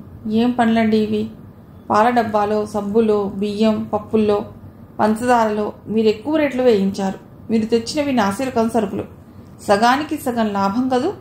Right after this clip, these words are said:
ఎవరో దయామూర్తి ఈ అనాథలపై జాలి తలిచి ఈ మహాసంస్థని పోషిస్తూ నీలాంటి పందికొక్కుల్ని తెలియక కాపలా పెట్టాడు. నీలాంటి వాళ్ళని బయటపెట్టకపోతే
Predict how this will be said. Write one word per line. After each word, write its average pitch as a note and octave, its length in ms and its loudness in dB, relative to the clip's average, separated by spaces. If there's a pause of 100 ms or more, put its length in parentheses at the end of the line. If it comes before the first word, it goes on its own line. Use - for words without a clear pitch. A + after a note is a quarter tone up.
(640)
ఎవరో D4+ 320 4
దయామూర్తి A#3 880 0 (100)
ఈ A#3+ 140 2
అనాథలపై A3+ 680 0
జాలి G#3 320 0
తలిచి A#3 400 -2 (560)
ఈ A#3+ 140 2
మహాసంస్థని C4 880 2
పోషిస్తూ G#3 640 -2 (520)
నీలాంటి A3 440 4
పందికొక్కుల్ని A3+ 800 0
తెలియక B3 580 0 (100)
కాపలా A3+ 360 2
పెట్టాడు. F#3+ 420 -2 (680)
నీలాంటి A#3 380 2
వాళ్ళని A#3 380 2
బయటపెట్టకపోతే A3 1080 -2